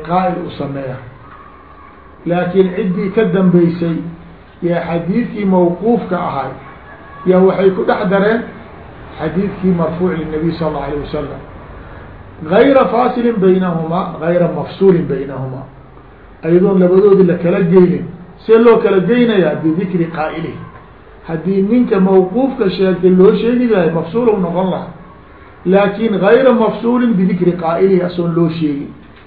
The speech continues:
Oo xadiidka nebiga markii la dhameeyo, kii saxaabigana in la yidhaha, "Qaala fulaan," ay ahayd, lama dhihin. Qaa'ilkii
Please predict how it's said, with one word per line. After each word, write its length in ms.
Oo 160
xadiidka 400
nebiga 320
markii 280
la 140
dhameeyo, 480
kii 280
saxaabigana 560
in 120
la 60
yidhaha, 240
"Qaala 280
fulaan," 300
ay 200
ahayd, 240
lama 240
dhihin. 300
Qaa'ilkii 760